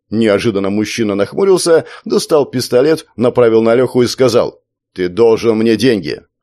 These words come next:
«О, как!» — усмехнулся Леха.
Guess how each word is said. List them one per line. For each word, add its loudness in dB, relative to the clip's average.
«О, 2
как!» — -2
усмехнулся -2
Леха. 2